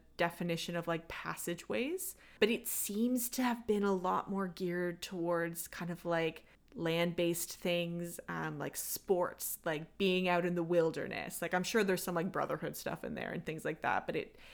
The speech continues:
it had, like, a lot more of a, like, pushing you into being something better, giving you these experiences that are, like, foundational to your, your character. I think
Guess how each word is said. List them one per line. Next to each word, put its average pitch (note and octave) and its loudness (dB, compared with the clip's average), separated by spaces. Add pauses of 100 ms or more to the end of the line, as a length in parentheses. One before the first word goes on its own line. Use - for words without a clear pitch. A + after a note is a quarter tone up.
(160)
it F#3 -4
had, A3+ 6
like, A#3+ 4
a A#3 4
lot F#3+ 8
more F3 4
of E3+ 2
a, E3 4
like, D#3+ 0
pushing A3+ 4
you F#3+ 6
into F#3 2
being F3 -2
something E3 -4
better, E3 2
giving F3 -2
you E3 0
these E3 -6
experiences E3 -2
that - 0
are, - 0
like, - -2
foundational E3+ 4
to - -8
your, D#3 0
your E3 0
character. D#3+ -4
I - -20
think - -8